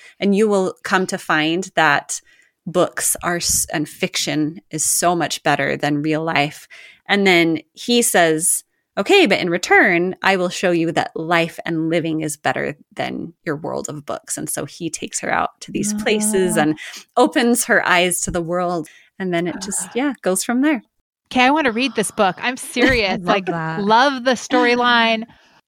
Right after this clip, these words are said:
Speaker 1: Oh, thank you so much. That's encouraging.
Speaker 2: Do you think people can ignite a love for reading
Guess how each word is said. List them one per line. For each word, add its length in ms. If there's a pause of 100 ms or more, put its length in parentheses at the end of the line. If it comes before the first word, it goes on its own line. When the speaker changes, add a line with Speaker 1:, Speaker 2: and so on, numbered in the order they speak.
(140)
Speaker 1:
Oh, 240 (220)
thank 240
you 80
so 180
much. 240 (200)
That's 200
encouraging. 540 (640)
Speaker 2:
Do 80
you 40
think 220
people 640 (460)
can 160
ignite 560 (120)
a 100
love 640
for 200
reading 680